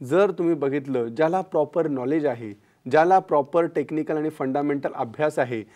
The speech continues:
त्यांनी नाही म्हटलं तरी पण फाय to टेन टाईमचं इन्कम केलेलं आहे. फाय to टेन टाइम म्हणजे ज्यांनी एक लाख रुपये गुंतवलेले आहेत, त्यांना आजच्या कंडिशनमध्ये दहा लाख रुपये मिळाले.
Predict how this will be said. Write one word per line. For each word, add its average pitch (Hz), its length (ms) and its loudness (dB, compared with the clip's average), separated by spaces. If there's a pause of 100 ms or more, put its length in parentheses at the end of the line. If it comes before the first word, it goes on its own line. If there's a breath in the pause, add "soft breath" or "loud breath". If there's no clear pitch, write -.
(240 soft breath)
त्यांनी 170 240 2
नाही 156 320 0
म्हटलं 160 480 -2
तरी 160 140 0
पण 160 220 -4
फाय 151 400 2 (120)
to 175 100 0 (240)
टेन 185 280 -2 (120)
टाईमचं 160 460 -2
इन्कम 147 480 -6 (100)
केलेलं 135 340 0
आहे. 123 380 -2
फाय 131 300 -2 (120)
to 147 60 0 (180)
टेन 131 220 0
टाइम 117 240 -2 (440 soft breath)
म्हणजे 180 220 2
ज्यांनी 202 220 4 (100)
एक 202 280 4
लाख 196 280 10
रुपये 214 220 4
गुंतवलेले 185 520 2
आहेत, 180 240 4 (220)
त्यांना 156 220 2
आजच्या 151 260 2
कंडिशनमध्ये 143 540 -2
दहा 123 280 -2
लाख 131 200 0
रुपये 113 220 -10
मिळाले. 104 260 -10